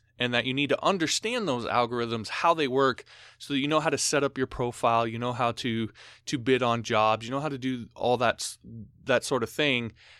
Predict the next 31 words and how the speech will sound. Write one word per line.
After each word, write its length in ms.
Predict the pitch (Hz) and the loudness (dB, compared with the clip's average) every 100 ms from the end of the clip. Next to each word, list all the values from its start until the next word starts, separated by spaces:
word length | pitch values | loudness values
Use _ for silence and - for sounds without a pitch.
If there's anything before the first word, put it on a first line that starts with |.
| _ | _
so 180 | - 147 | -4 2
that 200 | 135 117 | 2 4
you're 220 | 131 120 | 2 0
putting 380 | - - 170 160 | 0 0 0 2
your 120 | 139 | 0
best 320 | 120 127 - | 0 0 -2
foot 240 | - 135 - | -2 -2 0
forward. 260 | 127 107 | 0 0
Just 180 | 117 156 | 0 0
like 200 | 185 - | 0 0
you 60 | 175 | -2
would 100 | 151 | 0
do 160 | 160 | -2
S 260 | 135 143 - | 2 0 2
E 120 | 139 | 2
O 120 | 135 139 | 4 2
to 100 | 135 | 0
rank 260 | 127 135 | -2 -2
in 60 | 131 | -4
a 60 | |
search 340 | 123 - 135 - | -2 0 0 -2
engine, 340 | 135 131 135 | -4 -4 -4
you 60 | 127 | -4
sort 240 | - 156 | -2 0
of 80 | 156 | 0
need 160 | 147 131 | -2 -2
to 80 | |
do 160 | 127 131 | 0 0
a 40 | |
similar 380 | 120 - 139 127 | 0 -2 -2 -2
thing 380 | 113 123 113 110 | -2 -4 -4 -6